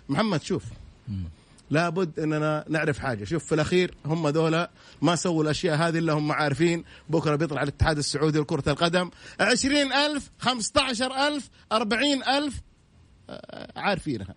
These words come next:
Speaker 2: طبعًا
Speaker 1: يعني
Speaker 2: للتذكير بس، مباراة
Speaker 1: تفضل.
Speaker 2: ال-، ضمك والهلال انتهت واحد صفر لمصلحة ضمك في مباراة الليلة. تفضل سيد.
Speaker 1: شوف
Speaker 2: كمل.
Speaker 1: ولا لا، خمستاش عشرين إحنا طبقنا اللائحة.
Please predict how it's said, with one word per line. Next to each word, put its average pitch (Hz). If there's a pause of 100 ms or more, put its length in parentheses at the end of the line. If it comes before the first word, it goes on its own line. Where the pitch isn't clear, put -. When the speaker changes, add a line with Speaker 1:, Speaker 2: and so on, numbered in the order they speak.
Speaker 2:
طبعًا 175
Speaker 1:
يعني 160
Speaker 2:
للتذكير 175
بس، 151
مباراة 135
Speaker 1:
تفضل. 123
Speaker 2:
ال-، 120
ضمك 135
والهلال 131
انتهت 139
واحد 127
صفر 131
لمصلحة 113
ضمك 151 (680)
في 117
مباراة 107
الليلة. 95
تفضل 120
سيد. -
Speaker 1:
شوف 202
Speaker 2:
كمل. -
Speaker 1:
ولا 156
لا، 165 (320)
خمستاش 247 (200)
عشرين 233 (160)
إحنا 214
طبقنا 226
اللائحة. 262